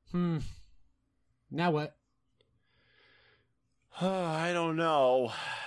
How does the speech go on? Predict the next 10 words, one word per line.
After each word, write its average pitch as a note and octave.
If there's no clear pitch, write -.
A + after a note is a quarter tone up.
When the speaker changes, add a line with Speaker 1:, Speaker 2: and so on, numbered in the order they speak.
Speaker 1:
We F3
should E3+
probably A#2+
cut B2
Speaker 2:
Uh, -
Speaker 1:
Spider-Man C#3+
Miles C3
Morales A#2
then, A2
too. G#2+